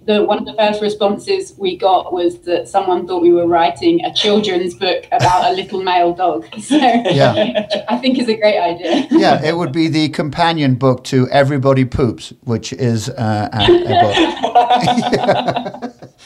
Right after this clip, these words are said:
Speaker 2: As a, as a parent, I know this book exists, so I, I think you're onto something. Um, but, uh, uh, look, you're gonna have a bunch of content and a bun-, a bunch of stories to, so it would, uh, certainly,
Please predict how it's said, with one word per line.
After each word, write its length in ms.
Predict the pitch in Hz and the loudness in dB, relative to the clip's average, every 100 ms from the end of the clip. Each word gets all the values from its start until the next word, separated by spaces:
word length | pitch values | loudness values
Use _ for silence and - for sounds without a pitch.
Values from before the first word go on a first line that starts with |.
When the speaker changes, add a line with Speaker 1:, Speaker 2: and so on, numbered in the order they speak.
| - - _ - | -20 -20 _ -2
Speaker 2:
As 160 | 131 | 2
a, 160 | 135 - | 2 0
as 120 | 147 135 | 0 0
a 60 | |
parent, 460 | 135 160 156 170 165 | 2 4 4 2 -2
I 400 | 143 143 139 139 127 | 0 2 2 2 0
know 220 | 143 139 | 0 0
this 180 | 139 135 | -2 -2
book 240 | 135 127 | -6 -4
exists, 400 | 127 113 127 - | -4 -2 -2 -2
so 280 | 120 117 117 | -4 -2 -2
I, 280 | - 107 117 | -2 -4 -2
I 120 | 120 | -2
think 200 | 120 127 | 0 0
you're 120 | 117 117 | 0 0
onto 200 | 117 117 | 0 -2
something. 360 | 110 117 107 - - - - | -6 -4 -6 -8 -16 -20 -10
Um, 380 | - 110 113 117 - | -2 2 4 4 4
but, 280 | 117 113 | 0 2
uh, 220 | 135 120 - | 2 4 2
uh, 440 | 262 - 175 135 | -2 -2 -2 2
look, 200 | 135 135 | 4 4
you're 80 | 151 | 2
gonna 200 | 165 165 | 0 2
have 180 | 165 156 | 2 2
a 60 | |
bunch 280 | 170 170 151 | 2 2 2
of 120 | 143 | -2
content 420 | 135 139 131 135 123 | 2 2 2 0 2
and 80 | |
a 60 | 123 | 0
bun-, 260 | 131 135 135 | 2 2 0
a 80 | 127 | -2
bunch 300 | 143 139 135 | 0 0 0
of 80 | |
stories 460 | 127 135 127 117 113 | -2 2 2 2 -2
to, 280 | - 123 117 | -4 -2 -2
so 260 | - 117 | -2 0
it 100 | 120 | 0
would, 280 | 120 120 113 120 | 0 -2 0 0
uh, 240 | 120 123 | 2 0
certainly, 640 | - 143 127 127 113 104 | 0 2 2 2 0 -2